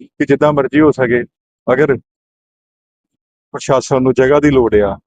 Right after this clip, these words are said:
ਦੋ ਕਿੱਲੇ, ਚਾਰ ਕਿੱਲੇ, ਮੈਂ ਆਪਣੀ ਪਰਸਨਲ ਜਗ੍ਹਾ ਦੇਣ ਨੂੰ ਤਿਆਰ ਆ। ਸ਼ਰਤ ਇੱਕ ਆ ਕਿ ਇਹਨਾਂ ਨੂੰ, ਕਿਉਂਕਿ ਵਿੱਚ ਕੋਈ ਰੁਕਾਵਟਾਂ ਨਾ ਪਾਇਓ। ਬੇਸ਼ੱਕ ਇਸ ਮਸਲੇ 'ਚ ਮੈਂ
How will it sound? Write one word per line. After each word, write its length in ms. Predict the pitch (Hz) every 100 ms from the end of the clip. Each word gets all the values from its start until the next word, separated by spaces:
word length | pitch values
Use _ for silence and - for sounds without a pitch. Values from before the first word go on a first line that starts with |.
| _ _ _ _ _ _ _ _ _ -
ਦੋ 220 | 151 143
ਕਿੱਲੇ, 380 | 139 127 113 113 _ _ _ _ _ _ _ _
ਚਾਰ 280 | - 139 127
ਕਿੱਲੇ, 380 | - 120 113 107 - _ _ _
ਮੈਂ 140 | 127 135
ਆਪਣੀ 380 | 127 - 131 131
ਪਰਸਨਲ 440 | 127 - 139 139
ਜਗ੍ਹਾ 220 | 127 131
ਦੇਣ 220 | 127 131
ਨੂੰ 120 | 113 113
ਤਿਆਰ 360 | 123 113 113
ਆ। 200 | 131 139 131 _ _ _
ਸ਼ਰਤ 340 | - 180 160
ਇੱਕ 200 | 165 -
ਆ 200 | 147 147
ਕਿ 420 | 147 _ _ - -
ਇਹਨਾਂ 200 | 160 175
ਨੂੰ, 100 | 180
ਕਿਉਂਕਿ 260 | 170 170 175
ਵਿੱਚ 200 | 175 147
ਕੋਈ 160 | 151 156
ਰੁਕਾਵਟਾਂ 460 | 151 139 110 123
ਨਾ 100 | 127
ਪਾਇਓ। 320 | 123 113 101 104 _ _ 135
ਬੇਸ਼ੱਕ 300 | 147 165 139 123 _ _ _ 151
ਇਸ 140 | -
ਮਸਲੇ 320 | 151 143 147 147
'ਚ 80 |
ਮੈਂ 260 | 147 143